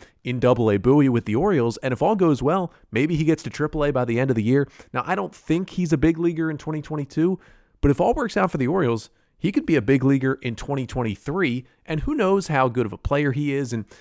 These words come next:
we know he's been seen as kind of a light hitting guy who's gonna get hits and doubles, but maybe not homers. But as Phil talked about, you know, Cesar's been bulking up since he got to the States, and the video of him playing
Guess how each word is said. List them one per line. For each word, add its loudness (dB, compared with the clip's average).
we -6
know 2
he's -2
been -4
seen -6
as -6
kind -4
of -6
a -2
light 2
hitting -2
guy 2
who's -2
gonna -2
get -4
hits -2
and -10
doubles, 2
but -12
maybe -2
not -6
homers. -4
But 0
as 2
Phil 2
talked -2
about, 4
you -6
know, 2
Cesar's -2
been 0
bulking 2
up 0
since -6
he -4
got -2
to -6
the -4
States, -4
and -4
the -2
video 2
of 0
him -6
playing -4